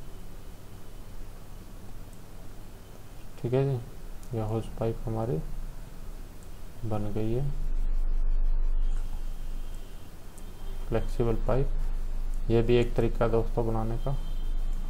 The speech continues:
अब क्या करेंगे, जैसे ये स्टूडियो में तो जाके जो भी हम थोड़ी बहुत इसकी length वगैरह change करना चाहें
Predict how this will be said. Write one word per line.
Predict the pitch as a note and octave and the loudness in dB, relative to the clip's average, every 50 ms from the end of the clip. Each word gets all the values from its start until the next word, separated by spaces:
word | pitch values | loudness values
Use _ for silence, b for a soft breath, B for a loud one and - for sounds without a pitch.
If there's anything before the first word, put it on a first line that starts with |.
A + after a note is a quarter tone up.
| - - - - B B B B B B B B - - C3+ | -2 -2 -2 -2 B B B B B B B B -2 0 0
अब | B2+ - - - | 0 0 2 4
क्या | - C3+ B2+ | 6 6 6
करेंगे, | B2 - A#2+ A2+ A2 A2 A2+ A#2+ B2 - - - - - - - - - - - - C#3 B2+ | 6 6 4 4 4 4 2 2 2 0 -2 -2 -4 -4 -4 -6 -6 -6 -6 -4 -4 -2 0
जैसे | A#2+ B2 B2 A#2+ A#2+ - C#3 C#3 C3 B2+ B2+ | 4 4 4 6 6 4 4 4 4 4 2
ये | B2+ C3 C3 B2+ | 2 2 2 2
स्टूडियो | - - - C3+ B2+ B2 C3+ C#3 | 2 2 4 4 6 6 6 4
में | C3+ C3+ C3+ C3 | 4 4 4 2
तो | - C3 | 4 4
जाके | A#2 B2 B2 A#2+ A#2+ - C3 | 6 8 8 8 8 6 4
जो | A2+ A#2+ A#2+ A#2+ | 6 8 8 8
भी | A#2 B2 A#2+ | 8 8 8
हम | A#2 A2 G#2+ - | 6 6 4 6
थोड़ी | A#2+ A#2 A2+ A2 | 6 6 6 6
बहुत | A2+ B2+ C3 B2+ - - - - - B B B B B B B - - - - - | 6 6 4 4 4 2 2 2 2 B B B B B B B 0 0 0 2 2
इसकी | A#2+ - - - - B2+ B2+ B2 B2 | 2 2 2 2 2 2 2 2 2
length | B2 A#2+ A#2 A#2 A#2 A#2+ A#2+ - | 2 4 6 6 6 4 4 4
वगैरह | A#2+ A#2 A#2 A2+ A#2 | 4 4 6 4 4
change | A2+ - B2 A#2 A2+ | 4 2 0 0 0
करना | - - A#2 A#2 A#2 A#2 | 0 0 2 2 2 0
चाहें | A2+ - C#3 D3+ C#3 | 0 0 0 0 -2